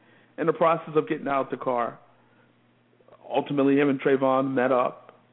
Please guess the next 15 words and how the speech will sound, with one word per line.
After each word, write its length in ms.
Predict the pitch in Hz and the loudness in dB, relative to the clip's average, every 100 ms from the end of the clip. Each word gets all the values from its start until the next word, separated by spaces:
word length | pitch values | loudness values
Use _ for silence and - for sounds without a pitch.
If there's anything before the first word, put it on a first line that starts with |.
| _ _ | _ _
Ultimately 500 | - 127 139 139 143 | 0 0 2 0 2
there 100 | 139 | 4
was 160 | 143 139 | 4 2
an 60 | 143 | 0
altercation. 720 | 135 139 127 135 127 - - _ - _ _ _ | 0 0 -2 -2 -2 -6 -18 _ -20 _ _ _
How 180 | 139 143 | 0 4
the 80 | 143 | 4
alter-, 320 | 139 139 131 | 2 0 0
altercation 640 | 143 143 143 151 139 143 135 | 2 2 0 0 -2 -4 -2
started? 360 | 147 143 160 - - _ _ _ _ _ _ _ | 0 2 0 -4 -18 _ _ _ _ _ _ _
Who 120 | - 127 | -2 2
knows? 280 | 135 127 - - - _ _ _ _ - | 2 0 -4 -18 -20 _ _ _ _ 0
We'll 120 | 143 | 2
never 280 | 143 135 123 | 4 2 -2
know. 180 | 113 | -4